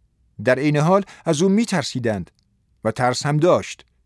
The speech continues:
زیرا گاهی جنون بیعاری او را می‌گرفت و ممکن بود یکی را از پشت با تفنگ بکشد و یا زهر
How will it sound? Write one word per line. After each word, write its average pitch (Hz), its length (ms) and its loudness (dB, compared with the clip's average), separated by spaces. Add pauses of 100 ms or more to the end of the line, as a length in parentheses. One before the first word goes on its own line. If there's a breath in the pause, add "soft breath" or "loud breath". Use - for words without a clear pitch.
(140)
زیرا 143 240 2
گاهی 160 360 0
جنون 151 440 0
بیعاری 143 480 0
او 143 120 0
را 139 100 4
می‌گرفت 131 560 0 (280 loud breath)
و 175 60 4
ممکن 190 460 0
بود 151 200 2
یکی 175 260 0
را 147 140 6
از 127 160 -2
پشت 151 340 0
با 131 120 0
تفنگ 135 500 -2
بکشد 123 540 0 (420 loud breath)
و 156 80 2
یا 180 160 4
زهر 156 500 0